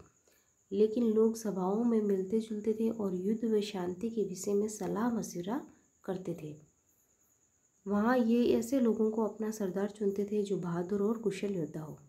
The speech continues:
ठीक है। तो यहाँ जो ये सभाएं होती थी, वहीं पे ये लोग, अम, सेना बना लेते थे और अपना सरदार चुन लेते थे। फिक्स आर्मी नहीं होती थी इनकी। लोगों की विशेषता बताने वाले शब्द।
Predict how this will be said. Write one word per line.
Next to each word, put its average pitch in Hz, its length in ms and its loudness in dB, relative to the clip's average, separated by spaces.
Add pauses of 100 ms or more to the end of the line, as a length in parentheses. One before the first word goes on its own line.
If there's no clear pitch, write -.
(460)
ठीक 226 180 -8
है। 269 60 -2
तो 247 120 -4
यहाँ 202 380 2
जो 233 140 2
ये 226 200 0
सभाएं 190 380 -2
होती 220 240 -2
थी, 262 140 4
वहीं 196 400 0
पे 233 120 6
ये 214 160 6
लोग, 233 300 6 (460)
अम, 190 400 0 (140)
सेना 202 240 2
बना 202 220 2
लेते 214 260 2
थे 254 160 0
और 254 320 2 (520)
अपना 233 340 0
सरदार 185 400 2
चुन 185 200 0
लेते 180 240 0
थे। 175 140 -8
फिक्स 226 300 -10
आर्मी 220 280 2
नहीं 220 180 6
होती 185 200 0
थी - 120 -8
इनकी। 156 280 -6 (560)
लोगों 233 320 8
की 262 120 0
विशेषता 233 560 -2
बताने 202 420 -2
वाले 190 240 -2
शब्द। 185 380 -6